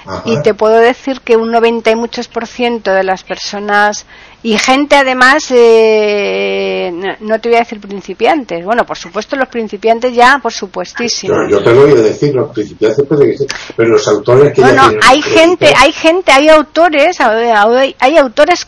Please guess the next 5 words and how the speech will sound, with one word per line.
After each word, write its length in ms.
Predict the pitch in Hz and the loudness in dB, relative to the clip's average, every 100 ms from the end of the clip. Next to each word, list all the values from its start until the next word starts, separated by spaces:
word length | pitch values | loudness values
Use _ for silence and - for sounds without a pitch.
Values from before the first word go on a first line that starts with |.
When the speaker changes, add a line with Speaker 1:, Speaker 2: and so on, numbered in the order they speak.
| _ | _
Speaker 2:
consagradísimos 1700 | 233 233 220 - 214 196 190 196 269 370 - 240 226 214 240 370 - - - - - | -2 -2 -4 -4 -2 0 0 0 0 -2 -4 -8 -4 -2 0 -2 -8 -20 -20 -10 0
que 160 | 269 | 0
prefieren 640 | 254 233 - 285 320 370 349 | 0 -6 -4 0 2 2 2
la 60 | |
autopublicación, 1700 | 285 262 - 233 226 220 202 202 226 208 202 180 175 - 277 302 359 | 2 0 -2 0 0 0 0 -2 -6 -6 -4 -4 -4 -4 -2 0 -2